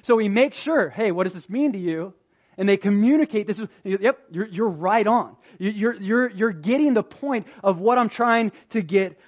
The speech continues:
across. But see, Jesus, as we discussed last week, he doesn't just put it on a platter for him. He could have said from the beginning, "Yeah,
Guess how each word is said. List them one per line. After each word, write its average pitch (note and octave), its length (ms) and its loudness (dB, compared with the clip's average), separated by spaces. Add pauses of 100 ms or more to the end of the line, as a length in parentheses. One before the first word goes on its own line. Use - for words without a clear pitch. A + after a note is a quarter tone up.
across. G#3 920 -2 (800)
But C3+ 120 -14
see, D#3 160 -10
Jesus, C3+ 600 -8 (800)
as D3 220 -6
we D#3+ 80 -6
discussed C3+ 340 -10
last D#3+ 320 -10
week, A#2+ 200 -14 (460)
he C#3 80 -8
doesn't D#3 280 -2
just D#3+ 180 -10
put E3 160 -2
it D#3 80 -2
on D3+ 100 -4
a A2+ 60 -14
platter D#3 360 -8
for A#2 200 -18
him. G2 120 -20 (180)
He E3+ 80 -10
could G#3+ 120 4
have G#3+ 60 0
said G#3 180 0
from G3 140 -2
the F3+ 60 -4
beginning, E3+ 400 -2 (280)
"Yeah, F#3 280 2